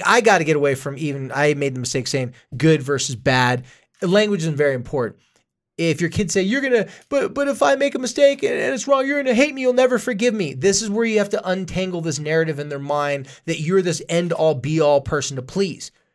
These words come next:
That's the way, that's the point where you can look at them and say, "Hey,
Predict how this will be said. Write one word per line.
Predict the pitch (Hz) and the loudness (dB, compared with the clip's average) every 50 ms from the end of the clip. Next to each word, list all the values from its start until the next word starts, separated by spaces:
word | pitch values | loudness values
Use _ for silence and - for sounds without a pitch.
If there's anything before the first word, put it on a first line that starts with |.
| _ _ _ _ | _ _ _ _
That's | - 151 156 156 - | 0 0 0 2 2
the | 165 | 2
way, | 160 151 147 127 | 4 4 4 2
that's | 143 156 165 185 165 - | 4 4 4 4 2 -2
the | 165 | -8
point | 156 - 175 160 135 | -6 -4 -4 -2 -2
where | 147 139 | -2 -6
you | 131 | -6
can | 135 139 | -4 -4
look | 143 147 147 | -4 -4 -4
at | - | -6
them | 160 | -10
and | 135 123 | -8 -4
say, | - 139 | -4 -2
"Hey, | 127 131 131 104 - | 0 0 -2 -2 -6